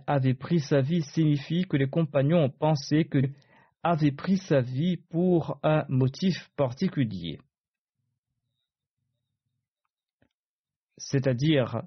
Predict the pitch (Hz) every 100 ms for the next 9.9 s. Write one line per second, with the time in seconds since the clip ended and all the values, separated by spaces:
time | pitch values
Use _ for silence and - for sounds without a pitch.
0 | - _ 143 139 170 160 147 139 113 -
1 | _ _ _ _ _ 151 143 135 131 143
2 | 131 - 156 147 117 - 147 135 123 131
3 | 127 117 120 175 131 117 110 - 120 131
4 | 170 131 120 - 190 185 135 - 123 151
5 | 175 - 127 120 123 - 160 135 175 123
6 | 110 104 120 107 127 - 151 139 180 156
7 | - _ _ _ 143 135 - 139 175 160
8 | 117 113 127 143 185 135 - 120 - _
9 | _ _ 143 135 - 139 160 160